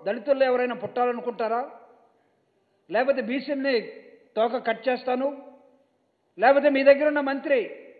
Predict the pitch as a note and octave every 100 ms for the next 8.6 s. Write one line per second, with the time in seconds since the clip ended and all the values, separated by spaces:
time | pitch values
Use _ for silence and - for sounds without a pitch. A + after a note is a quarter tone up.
0 | - D#4+ D#4 C#4 E4+ B3 C#4 C#4+ D4+ D4
1 | C#4+ C4+ C#4 A#3 B3 C#4 D4 - C#4 C4+
2 | D4 - - - _ _ - G3+ C4 C#4
3 | C4+ C4+ C4+ C#4+ D4 - - - _ _
4 | _ _ _ _ - C#4+ D4 C4 E4+ F4+
5 | F4 E4+ A#3+ G3+ F#3+ F4 F4 F4 D4 D4
6 | E4+ C4 C#4+ E4+ - A#3 - D4 C#4 A3
7 | C#4+ D#4+ - - _ _ B3 E4+ D#4+ A3
8 | A3 F4 F4 F4+ D#4+